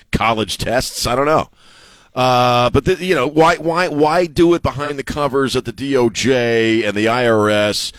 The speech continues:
when you can just do it outright with your own committee that oversees everything? You know, because, look, he-, he-, it, first and foremost, my immediate thought: this has nothing to do with race relations.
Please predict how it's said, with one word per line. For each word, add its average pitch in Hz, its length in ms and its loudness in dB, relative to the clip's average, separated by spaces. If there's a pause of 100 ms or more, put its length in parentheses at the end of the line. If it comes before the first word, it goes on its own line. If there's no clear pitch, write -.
(280)
when 131 260 2
you 139 120 2
can 135 180 0
just 139 340 0
do 151 180 4
it 120 60 2
outright 107 600 0
with 104 100 -2
your 107 160 0
own 117 140 0
committee 110 420 0
that 95 100 0
oversees 101 540 0
everything? 95 460 -4 (720)
You 113 120 2
know, 120 140 2
because, 139 320 0
look, 165 160 2
he-, 190 160 -2
he-, 190 240 -2
it, 175 160 -6 (180)
first - 300 -2
and 147 100 -12
foremost, 139 380 0
my 117 120 0
immediate 147 360 -2
thought: 127 200 0
this 175 140 0
has 139 220 -2
nothing 151 840 -2
to 143 120 0
do 117 280 4
with 101 180 0
race 95 360 -2
relations. 69 720 -10